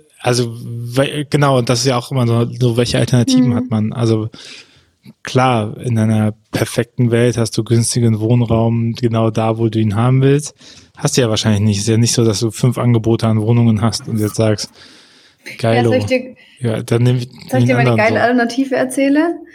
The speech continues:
Speaker 2: Ich könnte
Speaker 1: Sex mit dem Vermieter, das hatten
Speaker 2: Ähm,
Speaker 1: wir
Speaker 2: ich
Speaker 1: schon.
Speaker 2: könnte, die haben sich noch nicht zurückgemeldet, ob das jetzt klappt. Ich könnte vielleicht morgen noch eine angucken. Die ist in der Altstadt. Und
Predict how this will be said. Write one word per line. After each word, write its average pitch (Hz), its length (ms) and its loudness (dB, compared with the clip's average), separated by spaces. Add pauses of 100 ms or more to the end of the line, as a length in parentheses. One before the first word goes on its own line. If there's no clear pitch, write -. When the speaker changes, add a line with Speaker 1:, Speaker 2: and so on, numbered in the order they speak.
(260)
Speaker 2:
Ich - 220 -6
könnte 277 640 2 (560)
Speaker 1:
Sex - 280 -2
mit 135 100 2
dem 131 100 4
Vermieter, 131 520 0
das 143 120 0
hatten 220 180 2
Speaker 2:
Ähm, 220 40 2
Speaker 1:
wir 220 80 2
Speaker 2:
ich - 60 -2
Speaker 1:
schon. 190 200 2
Speaker 2:
könnte, 247 320 2
die 226 140 0
haben 220 140 2
sich 220 160 -10
noch 220 80 2
nicht 220 200 0
zurückgemeldet, 226 680 0
ob 214 80 -8
das - 140 -14
jetzt - 180 -12
klappt. 233 340 -2
Ich - 120 -12
könnte 240 200 0
vielleicht 208 280 -2
morgen 226 240 2
noch 220 100 -4
eine 208 220 -2
angucken. 214 480 0
Die 220 180 2
ist 311 320 0
in 202 120 -2
der 175 140 0
Altstadt. 208 640 0 (960)
Und 220 240 0